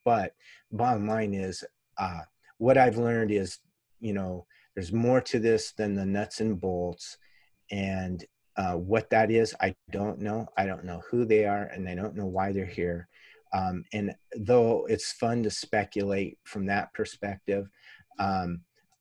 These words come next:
uh, you know, to me, it doesn't matter what, what, you know, I'm involved in a work now to try and interpret the data and evidence that we, we do have. And, you know, in time, I think, I always say this,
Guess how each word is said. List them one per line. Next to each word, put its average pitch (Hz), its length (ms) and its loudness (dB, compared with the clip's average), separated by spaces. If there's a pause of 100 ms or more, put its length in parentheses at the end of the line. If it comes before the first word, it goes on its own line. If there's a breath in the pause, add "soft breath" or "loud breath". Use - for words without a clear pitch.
(160)
uh, - 140 -6
you 117 160 0
know, 98 260 -2 (100)
to 131 100 -2
me, 127 120 6
it 113 100 2
doesn't 117 280 0
matter 95 420 -2 (160)
what, 107 300 -2
what, 98 220 -2 (180)
you 107 160 -2
know, 98 60 0
I'm 110 200 2
involved 101 420 -4
in 95 120 -4
a 98 40 -2
work 98 320 0
now 98 340 -2
to 90 200 -6 (220)
try 107 220 0
and 104 100 -2
interpret 95 640 -4 (300)
the 190 100 -4 (160)
data 98 260 2
and 95 160 -2
evidence 95 380 -6
that - 100 -8
we, 92 340 -6
we 98 180 -6
do 120 240 2
have. 90 420 -4 (480 loud breath)
And, 98 360 -2 (120)
you 107 100 -4
know, 92 340 -6 (360)
in 104 180 2
time, 101 560 0
I 98 120 -4
think, 98 340 -4 (300 loud breath)
I 120 60 6
always 127 280 6
say 107 220 4
this, 92 360 -2